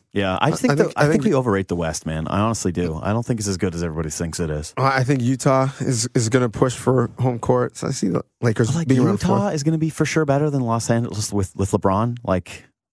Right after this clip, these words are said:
Speaker 1: that's really something that we haven't set in stone. I like Utah too, but I'm just not convinced that they're gonna be better than LeBron's Lakers.
Speaker 2: Half of the game's playing defense.
Speaker 1: Um, the next team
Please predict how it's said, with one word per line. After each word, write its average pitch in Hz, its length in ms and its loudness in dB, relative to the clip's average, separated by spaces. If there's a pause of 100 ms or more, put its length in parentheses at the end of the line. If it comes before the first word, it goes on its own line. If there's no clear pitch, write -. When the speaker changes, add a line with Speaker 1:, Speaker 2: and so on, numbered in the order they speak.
(140)
Speaker 1:
that's 113 240 -2
really 120 240 0
something 123 380 0
that 117 140 -2
we 101 380 0 (340)
haven't 98 320 0
set - 240 0
in 104 60 -8
stone. 113 500 0
I 127 100 2
like 185 220 0
Utah 175 320 0
too, 151 240 0
but 87 180 -4 (480)
I'm 143 140 2
just 143 100 -4
not 143 160 2
convinced 120 400 -2
that 98 140 0
they're 110 140 0
gonna 104 120 -2
be 98 80 -2
better 98 240 0
than 87 300 -2
LeBron's 87 420 -2
Lakers. 85 460 -6
Speaker 2:
Half 147 200 0
of 151 60 -6
the 139 60 -2
game's 127 260 0
playing 107 220 -2
defense. - 440 -6
Speaker 1:
Um, 95 360 0
the 113 140 2
next 135 340 -2
team 82 520 -2